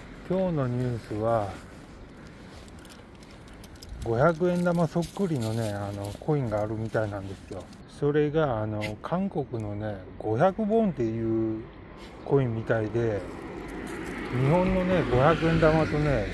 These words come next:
そっくりなんですよ。それが、あの、全国各地でね、出回ってるみたいで、まあ言うたら間違ってしまうんですよね。まあ価値で言うたらね、あの、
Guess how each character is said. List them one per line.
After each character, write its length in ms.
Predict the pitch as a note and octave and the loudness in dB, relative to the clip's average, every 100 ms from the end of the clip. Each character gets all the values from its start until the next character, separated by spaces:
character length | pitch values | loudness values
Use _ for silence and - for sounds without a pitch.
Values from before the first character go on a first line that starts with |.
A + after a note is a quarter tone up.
| - | 0
そ 100 | F3 | 0
っ 20 | |
く 180 | F3+ - | 4 4
り 80 | A#3+ | 6
な 140 | D3+ | 8
ん 80 | C3 | 8
で 80 | A#2+ | 4
す 140 | - | 2
よ。 80 | A#2+ - - - - - - - - - - - - | -6 -6 -12 -14 -14 -16 -16 -12 -12 -14 -16 -16 -6
そ 180 | E3 | 0
れ 140 | F#3 G#3 | 4 8
が、 300 | G#3 F3 B2+ | 10 10 8
あ 60 | |
の、 180 | A#2+ A#2+ | 2 -2
全 240 | A2+ D3+ E3+ | 2 2 2
国 160 | C#3 | 0
各 320 | - C#3 C3+ | 0 -2 0
地 160 | B2 A#2+ | -4 -4
で 120 | A2+ | -4
ね、 160 | A2 G#2+ A2 | -2 -4 -2
出 120 | A#2 | 2
回 180 | D3 D#3 | 2 2
っ 40 | |
て 140 | D3 | 0
る 80 | D#3 | 0
み 140 | D3+ D3+ | 0 0
た 180 | B2 | 0
い 60 | G2+ | 0
で、 520 | G#2+ A#2+ F#2 F#2 - - - - - - - - - - - - - - - | 0 0 -2 -8 -14 -20 -20 -18 -18 -18 -20 -20 -18 -18 -18 -18 -18 -18 -6
ま 140 | D3 F3 | 0 2
あ 80 | |
言 140 | C#3 C#3 | 4 2
う 80 | C#3+ | 2
た 120 | B2 | 2
ら 100 | A#2+ | 2
間 180 | A2+ B2 | 4 2
違 20 | F3 F#3 | 4 4
っ 40 | |
て 120 | F#3 | 2
し 100 | E3 | 0
ま 100 | F#3+ | 0
う 100 | F3 | 2
ん 20 | |
で 100 | B2 | 0
す 120 | G#2+ - | -2 -6
よ 120 | G2+ | -6
ね。 260 | G#2+ G#2 G2 - - - | -4 -4 -6 -14 -16 -2
ま 100 | B2 | 0
あ 40 | A#2+ | 0
価 200 | - F3+ | 2 2
値 180 | A3+ F#3 | 2 2
で 160 | D3 | 2
言 180 | C3+ C3+ | 4 2
う 40 | |
た 160 | B2+ A2+ | 2 2
ら 80 | A2 | 2
ね、 140 | A#2 | 0
あ 260 | A2 G2+ G#2 | -2 -2 -4
の、 260 | G#2 G2+ | -4 -6